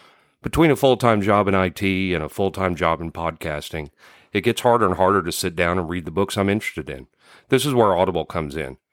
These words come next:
I can listen on my daily commute, relaxing, or while out running errands and still get in the books I have been wanting to get into.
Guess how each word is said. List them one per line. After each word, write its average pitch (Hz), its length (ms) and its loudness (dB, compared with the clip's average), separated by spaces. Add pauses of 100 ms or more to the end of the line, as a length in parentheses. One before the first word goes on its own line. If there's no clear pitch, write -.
(320)
I 107 80 0
can 104 140 2
listen 104 240 4
on 101 80 4
my 92 120 2
daily 90 300 2
commute, 90 460 -2 (160)
relaxing, 85 680 0 (140)
or 87 100 0
while 95 220 4
out 98 180 2
running 101 280 2
errands 107 300 2
and 78 100 -8
still 104 220 0
get 98 120 0
in 104 140 2
the 95 60 0
books 113 300 0
I 92 100 4
have 90 100 2
been 92 140 0
wanting 98 220 0
to 92 60 -8
get 104 140 0
into. 120 400 -2